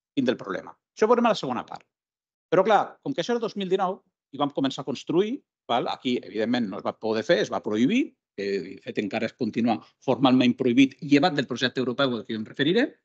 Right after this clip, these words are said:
que és una mica la referència que ha fet el, el Raül a, sobre aquest acord del Consell de Ministres, que es va haver dictar precisament per poder, eh, mantenir la inter-, la participació espanyola en aquests projectes,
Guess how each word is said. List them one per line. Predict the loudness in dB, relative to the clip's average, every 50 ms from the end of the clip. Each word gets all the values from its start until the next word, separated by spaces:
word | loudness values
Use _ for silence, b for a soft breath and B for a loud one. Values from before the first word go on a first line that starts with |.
| _ _ _ _ _ _ _
que | -6 -6
és | -6 -6 -6 -6
una | -2 0 0
mica | 0 0 0 0
la | 0 -2
referència | -4 -4 -6 -6 -4 -4 -4
que | -4
ha | -4 -4
fet | -4 -4 -2 -2 -2
el, | 0 0 0
el | -2 -2 0
Raül | 2 4 4 6 4
a, | 4 2 -2
sobre | -18 -12 _ -6 -4
aquest | -4 -4 -8 -8 _ -20
acord | -10 -4 -4 -2 -2
del | -2 -4 -4
Consell | -6 -8 -6 -2 0
de | 2
Ministres, | 4 4 4 4 2 0 -2 -4 -4
que | -8
es | -10 -8
va | -6
haver | -4 0 2 2
dictar | 2 0 0 0 -2 -2 b b b b _
precisament | -4 -2 -2 0 2 4 4 6 4 4 2
per | -2 -6 -6
poder, | -6 -4 0 2 2 2 2 b b b b _ _ _ _ _ -2 2
eh, | 2 2 2 2
mantenir | 2 2 2 4 4 6 6 8 6
la | 6
inter-, | 4 2 -2 -4 -4 -4
la | -4 -2
participació | -2 -2 -4 -4 -6 -6 -6 -8 -8 -8 -6
espanyola | 0 2 2 4 4 2
en | 0
aquests | -4 -4 -2
projectes, | 0 2 4 4 4 4 2 0 0 -2